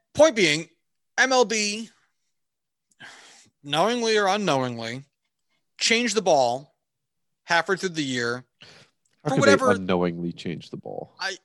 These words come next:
Speaker 1: I, I, 'cause they claimed they did. So I'm not gonna, I, I know. <laughs> You know. But, you know, allegedly.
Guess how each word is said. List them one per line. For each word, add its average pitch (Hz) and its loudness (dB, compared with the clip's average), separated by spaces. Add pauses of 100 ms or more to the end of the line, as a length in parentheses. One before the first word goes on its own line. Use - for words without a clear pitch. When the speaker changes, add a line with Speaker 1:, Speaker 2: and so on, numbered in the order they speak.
Speaker 1:
I, 185 -8
I, 151 -12 (280)
'cause 165 -12
they 165 -4
claimed 131 -12
they 104 -20
did. 73 -20 (120)
So - -10
I'm 127 -6
not 143 -6
gonna, 127 -10 (680)
I, - 4
I 208 0
know. 107 -12
<laughs> - -20 (920)
You 254 0
know. 123 -4 (800)
But, 180 2
you 226 -2
know, 131 -2 (400)
allegedly. 165 2